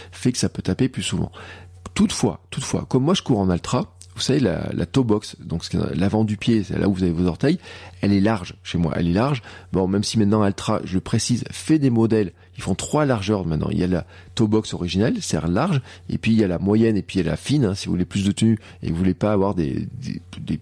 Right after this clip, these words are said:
des pieds plus larges. Euh, encore que c'est moins prononcé, hein, qu'avant, sur les taurines, les premières taurines avaient vraiment, euh, certains disaient que c'était des, des pattes de canard,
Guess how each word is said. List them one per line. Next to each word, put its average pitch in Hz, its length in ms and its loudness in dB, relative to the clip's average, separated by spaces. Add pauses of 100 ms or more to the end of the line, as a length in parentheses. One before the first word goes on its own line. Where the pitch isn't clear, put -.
des 101 80 -2
pieds 98 220 0
plus - 260 -4
larges. 110 360 0 (460)
Euh, 82 200 2
encore 139 260 2
que - 60 -10
c'est 104 100 0
moins 104 200 4
prononcé, 107 560 2
hein, 82 140 0
qu'avant, 104 280 0
sur - 160 0
les 80 100 -2
taurines, 95 520 0 (360)
les - 80 -2
premières 98 320 2
taurines 110 300 2
avaient 76 140 0
vraiment, 98 460 2
euh, 78 120 -2
certains - 260 0
disaient 101 160 2
que 107 60 -2
c'était 80 180 2
des, 78 80 2 (140)
des - 140 -2
pattes 90 160 -2
de 82 80 0
canard, 104 380 0